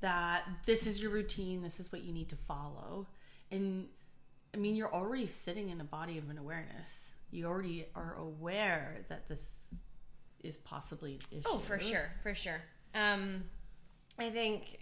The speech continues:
Speaker 2: yeah, you go, I think everyone goes through those battles. Like,
Speaker 1: Totally.
Speaker 2: you know, it'd be so nice to go home and lay on the couch instead of going to the gym after work. I mean, you and I are lucky enough that we don't work a nine-to-five job.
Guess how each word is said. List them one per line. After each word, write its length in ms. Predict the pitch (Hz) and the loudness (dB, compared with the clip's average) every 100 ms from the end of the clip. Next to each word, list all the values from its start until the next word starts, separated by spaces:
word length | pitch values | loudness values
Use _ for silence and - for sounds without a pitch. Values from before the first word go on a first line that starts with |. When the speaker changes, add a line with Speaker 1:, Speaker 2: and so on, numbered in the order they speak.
| - | -6
Speaker 2:
yeah, 260 | 202 185 143 - | 0 2 2 -2
you 180 | 175 175 | -4 -4
go, 220 | 165 160 - | -2 -4 -4
I 80 | 185 | -6
think 160 | 214 247 | -4 -2
everyone 280 | 294 311 | -2 0
goes 160 | 214 175 | 0 -2
through 140 | 175 | -6
those 160 | 156 156 | -10 -8
battles. 440 | - - - - - | -6 -6 -8 -14 -10
Like, 120 | - | -6
Speaker 1:
Totally. 840 | - 453 508 480 392 226 160 170 - - - - - | -2 0 2 4 4 4 2 -6 -10 -16 -16 -16 -12
Speaker 2:
you 100 | 180 | -10
know, 360 | 180 208 214 | -6 -4 -4
it'd 140 | 190 180 | -6 -8
be 100 | 175 | -8
so 220 | - 175 | -8 -8
nice 260 | 170 175 | -8 -8
to 100 | - | -8
go 200 | 175 170 | -4 -4
home 340 | 170 156 151 170 | -4 -8 -8 -6
and 180 | 175 147 | -6 -6
lay 140 | 156 | -6
on 140 | 180 | -4
the 60 | 190 | -6
couch 640 | - - 180 - - - - | -8 -10 -12 -10 -10 -10 -10
instead 340 | 156 - 139 | -12 -10 -10
of 60 | 160 | -6
going 180 | 170 170 | -4 -4
to 40 | |
the 100 | 175 | -6
gym 220 | 170 160 147 | -6 -6 -8
after 240 | - - | -12 -12
work. 240 | - - - - - | -12 -14 -20 -12 -6
I 80 | |
mean, 240 | 180 170 170 - - - | -4 -2 -4 -8 -14 -10
you 180 | 190 196 | -2 2
and 100 | 190 | 4
I 140 | 180 | 6
are 100 | 175 | 4
lucky 260 | 170 160 180 | 2 0 -2
enough 200 | 175 170 | -2 -2
that 120 | 170 | -6
we 80 | 170 | -4
don't 220 | 165 - | -4 -4
work 400 | 156 147 175 196 - - | -6 -2 -2 -4 -12 -8
a 100 | 175 | -4
nine-to-five 480 | 165 156 165 165 180 | -4 -4 -4 -4 0
job. 280 | 226 247 | 2 2